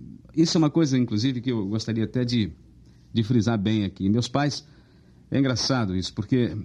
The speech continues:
ainda hoje, né, a gente vê muita relutância por parte dos pais com relação à profissão do, dos filhos, né? O que que eles querem fazer na vida,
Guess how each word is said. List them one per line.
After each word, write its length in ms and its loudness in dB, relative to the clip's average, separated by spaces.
ainda 320 2
hoje, 340 2
né, 100 2
a 40 2
gente 280 -2
vê 280 0
muita 1000 2
relutância 720 2
por 160 -6
parte 360 -4
dos 180 -6
pais 540 -4
com 100 2
relação 520 2
à 120 0
profissão 560 0
do, 140 -2
dos 280 -8
filhos, 460 2
né? 200 0
O 60 -4
que 140 -4
que 100 -8
eles 180 -2
querem 260 -4
fazer 420 -2
na 120 -4
vida, 400 0